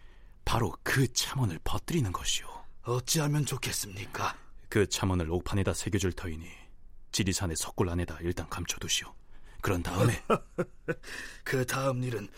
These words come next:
Speaker 2: 소승이 알아서 할 터이니 안심하십시오.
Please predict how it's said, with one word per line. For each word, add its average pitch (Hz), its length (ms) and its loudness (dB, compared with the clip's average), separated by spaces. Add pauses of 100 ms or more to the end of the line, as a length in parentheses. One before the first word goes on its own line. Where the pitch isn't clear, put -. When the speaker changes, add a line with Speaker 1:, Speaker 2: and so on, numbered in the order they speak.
(100)
Speaker 2:
소승이 139 480 2
알아서 117 380 0
할 127 120 0
터이니 117 360 -4 (440)
안심하십시오. 135 1000 0